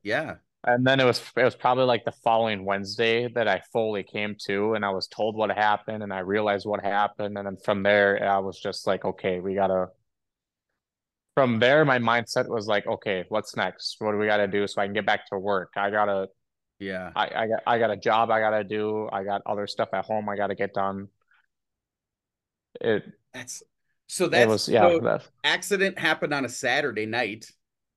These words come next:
Speaker 1: It's Wednesday before you're kind of, like,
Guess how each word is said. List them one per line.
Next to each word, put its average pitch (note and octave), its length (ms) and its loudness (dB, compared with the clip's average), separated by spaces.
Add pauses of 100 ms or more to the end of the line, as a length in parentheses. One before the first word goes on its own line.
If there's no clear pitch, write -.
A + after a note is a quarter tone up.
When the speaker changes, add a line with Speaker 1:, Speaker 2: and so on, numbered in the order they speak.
(260)
Speaker 1:
It's F3+ 300 -2
Wednesday D3 1160 0
before C#3+ 460 -2
you're C#3 320 -2
kind D3 300 -4
of, B2+ 160 0
like, A#2+ 380 -4